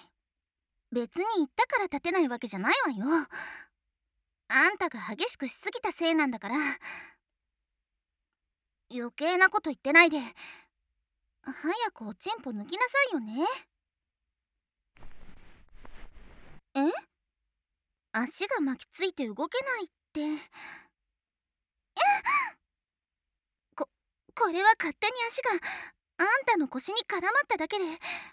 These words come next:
べ-、別に好きでしてたんじゃ。う、うるさい。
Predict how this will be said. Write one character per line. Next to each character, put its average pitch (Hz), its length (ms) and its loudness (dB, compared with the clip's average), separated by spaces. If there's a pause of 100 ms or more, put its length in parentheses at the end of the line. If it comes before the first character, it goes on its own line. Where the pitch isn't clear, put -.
(580)
べ-、 - 160 -4 (440)
別 339 140 4
に 285 60 0
好 - 60 -20 (400)
き - 40 -20
で 508 60 -6 (140)
し - 60 -8
て 571 120 6
た 554 160 12
ん - 20 -4
じ 330 100 -2
ゃ。 320 40 0
う、 - 20 -4 (2000)
う 269 120 -2
る - 80 0
さ 508 80 6 (460)
い。 - 40 0